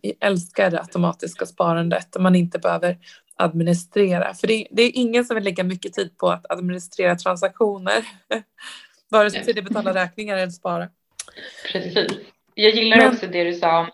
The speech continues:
Speaker 2: dela upp i olika, när man delar upp sparandet, för dels så kan man ju koppla det till den här risken som vi var inne på, att vi har kanske lite olika risk, lite olika tidshorisonter med olika eh, olika sparanden vi har.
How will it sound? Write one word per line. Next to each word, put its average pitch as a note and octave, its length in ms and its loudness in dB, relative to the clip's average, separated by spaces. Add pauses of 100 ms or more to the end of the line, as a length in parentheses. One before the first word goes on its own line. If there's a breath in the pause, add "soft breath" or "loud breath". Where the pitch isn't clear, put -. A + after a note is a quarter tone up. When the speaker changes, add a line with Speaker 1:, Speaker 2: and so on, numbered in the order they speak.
(140)
Speaker 2:
dela F3 280 4
upp A3 300 -6
i F#3+ 120 0
olika, E3+ 840 -2
när F#3 100 -2
man F3+ 180 -2
delar G3 240 2
upp B3 160 0
sparandet, E3+ 520 0
för - 60 -6
dels A#3 420 0
så G#3+ 100 -10
kan F#3 200 -6
man F3 160 -4
ju E3+ 100 -8
koppla G3 400 -2
det A#3 100 2
till A3+ 120 -2
den F3+ 100 -4
här D3+ 140 -6
risken G#3+ 500 -4
som G#3+ 160 -4
vi F#3+ 100 -2
var F3 100 0
inne E3 220 -2
på, E3 140 -6
att E3 140 -4
vi E3+ 60 4
har F3 220 4
kanske G3+ 260 -4
lite F#3 220 -4
olika D#3+ 360 -6
risk, F#3 440 -8 (280)
lite F#3 260 -4
olika E3 240 -4
tidshorisonter E3 880 -6
med D#3 160 -8
olika D#3+ 500 0 (560 loud breath)
eh, D#3+ 400 2
olika F3 380 -2
sparanden F3 720 0
vi G3+ 80 0
har. A3 480 2